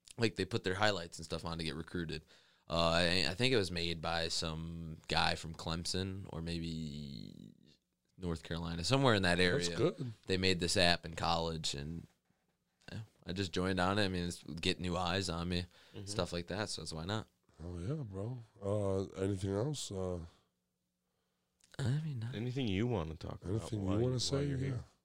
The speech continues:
Speaker 1: I don't, I'm not. I don't know. <laughs> I don't know. I just am answering questions.
Speaker 2: Yeah.
Speaker 1: I'm trying to think.
Speaker 3: <laughs> If you had to tell the world one thing, this is funny that I'm actually saying this, is because before Pillar Talk actually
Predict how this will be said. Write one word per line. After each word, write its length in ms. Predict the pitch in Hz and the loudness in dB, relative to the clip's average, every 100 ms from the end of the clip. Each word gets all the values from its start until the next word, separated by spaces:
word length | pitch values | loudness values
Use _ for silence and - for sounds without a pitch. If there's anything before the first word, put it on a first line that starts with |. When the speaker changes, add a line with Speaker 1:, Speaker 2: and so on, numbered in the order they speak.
| _ _ _ _ _ _ _ - - _ - | _ _ _ _ _ _ _ -20 -20 _ -10
Speaker 1:
I 280 | 101 151 170 | -6 -4 -4
don't, 120 | 131 - | -2 0
I'm 80 | |
not. 200 | 135 143 - - | 0 -2 -4 -6
I 40 | |
don't 120 | 135 175 | -4 0
know. 160 | 208 113 - 139 - 151 - | 0 -2 0 2 4 2 0
<laughs> 560 | _ - 156 147 113 | _ -4 -2 -2 0
I 100 | - | 4
don't 100 | 110 | 4
know. 120 | 117 104 | 4 -2
I 40 | |
just 280 | 104 101 - _ _ _ - | -2 -6 -8 _ _ _ -8
am 100 | 87 | 0
answering 340 | 87 98 - 113 | 0 0 -2 -4
questions. 520 | - 165 - 117 - _ | -2 -4 -4 -8 -8 _
Speaker 2:
Yeah. 280 | 101 104 98 - | 4 6 6 4
Speaker 1:
I'm 100 | - | 6
trying 140 | 139 151 | 6 6
to 120 | - | 4
think. 240 | 156 110 - | 2 2 -10
Speaker 3:
<laughs> 100 | - | 0
If 140 | 110 123 | 4 8
you 140 | 156 | 10
had 180 | 165 156 | 10 8
to 80 | 147 | 6
tell 240 | - 143 131 | 6 6 6
the 100 | 120 | 6
world 340 | 117 113 104 | 8 6 6
one 280 | 101 110 107 | 6 6 6
thing, 400 | - 110 92 87 - - | 8 8 8 2 -8 0
this 160 | 113 131 | 2 4
is 140 | 110 | 4
funny 300 | - 98 101 | 4 4 6
that 160 | 92 90 | 4 4
I'm 140 | 90 | 2
actually 400 | 92 90 - 92 | 2 0 -2 -2
saying 320 | 87 87 95 | 0 2 2
this, 200 | 95 101 | 2 2
is 140 | 92 92 | 0 0
because 420 | - - 92 87 - - - - | -2 0 0 -2 -10 -20 -20 -8
before 360 | 98 - 101 98 | -6 6 6 6
Pillar 340 | - 107 101 | 4 4 4
Talk 320 | - 95 95 | 4 2 2
actually 460 | 95 95 - 90 90 | 2 0 0 -2 -2